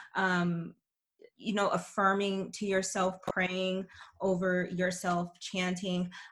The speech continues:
I specifically like, um, I know there was a story where you said that you were, you know, rubbing on someone and you felt the,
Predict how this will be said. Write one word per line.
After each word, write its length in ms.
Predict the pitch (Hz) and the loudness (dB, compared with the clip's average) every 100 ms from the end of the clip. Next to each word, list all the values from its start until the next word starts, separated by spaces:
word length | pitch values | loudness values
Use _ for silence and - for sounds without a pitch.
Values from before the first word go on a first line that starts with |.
| - | 0
I 300 | 208 247 277 | 4 6 4
specifically 1080 | 277 - 208 - - 285 269 262 208 202 185 | 2 -2 -6 -4 -2 0 0 -2 0 0 0
like, 520 | 180 170 165 170 - - - _ - | 2 2 0 -4 -10 -20 -20 _ 0
um, 560 | 175 175 170 170 175 - _ _ _ - | 2 4 2 0 -2 -6 _ _ _ -2
I 80 | 202 | 2
know 160 | 214 | 4
there 100 | 233 | 4
was 180 | 233 220 | 4 0
a 40 | 202 | -4
story 640 | - - 196 190 190 180 | -8 -4 0 4 4 4
where 160 | 175 | 2
you 160 | 175 175 | 0 -2
said 340 | 175 190 175 | -2 -2 -2
that 240 | 170 165 175 | -2 -6 -4
you 220 | 180 185 | -2 -2
were, 400 | 170 165 170 175 - _ - | -2 -2 -4 -6 -12 _ -4
you 100 | 190 | 0
know, 380 | 170 170 170 - | 0 0 -4 -6
rubbing 840 | 175 180 190 185 185 185 180 180 - | 0 2 4 2 2 2 2 0 0
on 220 | 180 180 | 0 0
someone 540 | 175 175 175 170 170 170 | 0 0 0 2 2 0
and 140 | 165 | -2
you 100 | 165 | -6
felt 520 | 175 - 180 - - | -8 -4 -4 -4 -6
the, 160 | 185 | -6